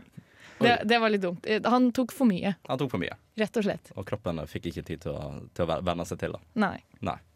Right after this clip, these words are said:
Speaker 2: Er det noe mer mes-, medisinske paradokser der ute?
Speaker 1: Eh, jeg har, eh, en liten kort en,
Speaker 2: Ja.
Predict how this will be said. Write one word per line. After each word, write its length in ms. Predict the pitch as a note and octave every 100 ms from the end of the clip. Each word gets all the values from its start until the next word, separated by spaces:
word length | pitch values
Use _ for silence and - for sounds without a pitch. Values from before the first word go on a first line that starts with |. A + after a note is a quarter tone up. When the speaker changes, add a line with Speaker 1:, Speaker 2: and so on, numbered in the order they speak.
| _ _ _ _ _
Speaker 2:
Er 60 | A2
det 60 | G2+
noe 80 |
mer 180 | G2 A2
mes-, 180 | F2 -
medisinske 540 | F#2 E2+ F2+ D2+ - F2+ E2+ E2+ E2 E2+ E2+ - _ _ _ _ -
paradokser 440 | F#2+ F2 F2+ G2
der 100 | F2
ute? 160 | F2+ A2 - -
Speaker 1:
Eh, 260 | A#3 A#3 A#3
jeg 120 | B3+
har, 320 | A#3+ A3 G#3+ G#3+
eh, 160 | G#3 -
en 200 | A3+ A3
liten 280 | A3+ G#3+ G3+
kort 220 | G3+ -
en, 140 | C4 G4 _
Speaker 2:
Ja. 160 | -